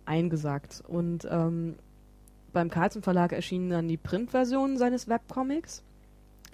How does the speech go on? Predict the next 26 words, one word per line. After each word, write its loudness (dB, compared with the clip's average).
Und, 4
ähm, 6
inzwischen 2
ist -2
er, 2
glaub 4
ich, -2
wieder, 4
ähm, -2
so -6
ein -2
bisschen -2
allein 2
unterwegs. 2
Also 2
seine 2
Comics 0
erscheinen -2
immer -2
noch -4
bei -2
Carlsen. 0
Ähm, 4
aber 2
das 2
Merchandising, 2